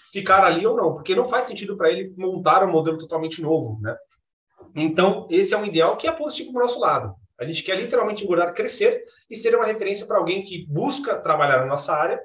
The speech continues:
poder adquirir e a gente complementar ali, trazer um valor a mais pra uma empresa já existente. Lógico, a ideia de todo mundo é querer liderar, poder crescer, mas nem sempre, é, esse é o melhor caminho ou é o caminho certo, né? Nem sempre existe o caminho, um caminho só correto.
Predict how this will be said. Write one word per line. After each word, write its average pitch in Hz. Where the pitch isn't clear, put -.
poder 208
adquirir 220
e 233
a -
gente 202
complementar 202
ali, 180
trazer 170
um 160
valor 151
a 170
mais 160
pra -
uma 156
empresa 143
já 147
existente. 139
Lógico, 175
a 131
ideia 156
de -
todo 185
mundo 190
é 190
querer 156
liderar, 139
poder 127
crescer, 135
mas 202
nem 190
sempre, 185
é, 165
esse 165
é 165
o 196
melhor 170
caminho 160
ou 160
é -
o 160
caminho 160
certo, 127
né? 120
Nem 127
sempre 143
existe 135
o -
caminho, 131
um 160
caminho 143
só 123
correto. 107